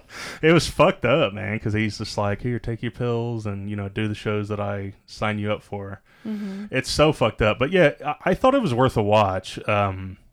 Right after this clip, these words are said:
Speaker 1: yeah, like, if you're into, like, Bohemian Rhapsody, you know, and all those other movies, like,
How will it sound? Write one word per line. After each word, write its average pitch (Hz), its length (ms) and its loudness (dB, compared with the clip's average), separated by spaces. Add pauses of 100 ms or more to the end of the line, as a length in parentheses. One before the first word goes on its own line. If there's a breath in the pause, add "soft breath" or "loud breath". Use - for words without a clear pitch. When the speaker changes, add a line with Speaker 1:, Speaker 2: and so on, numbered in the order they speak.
(300)
Speaker 1:
yeah, 107 200 2
like, 107 180 2
if 113 100 -4
you're 151 140 2
into, 120 160 2
like, 104 240 0
Bohemian 104 420 -2
Rhapsody, 95 640 -6
you 101 100 -8
know, 95 120 -10
and 95 100 -10
all 95 140 -6
those 95 180 -8
other 95 180 -8
movies, 95 440 -10
like, 92 240 -10